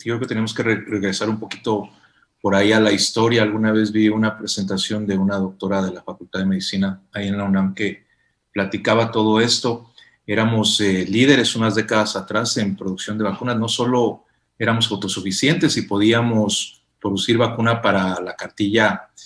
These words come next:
infantil, todas las vacunas, sino que además podíamos exportar vacunas.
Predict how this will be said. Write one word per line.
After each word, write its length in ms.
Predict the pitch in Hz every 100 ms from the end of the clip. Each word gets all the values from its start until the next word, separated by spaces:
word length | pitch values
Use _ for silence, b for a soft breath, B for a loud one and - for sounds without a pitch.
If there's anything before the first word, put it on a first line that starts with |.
| B B
infantil, 720 | 104 104 104 95 95 113 120 117
todas 220 | 113 117
las 80 | 104
vacunas, 640 | 95 - 160 127 - - b b b b _ _ -
sino 1040 | - - 143 127 120 123 120 120 117 120
que 240 | 123 117 113
además 760 | 113 113 117 131 165 170 -
podíamos 500 | 135 117 123 170 170
exportar 540 | 151 - - - 139 156
vacunas. 720 | 135 - 190 190 - - -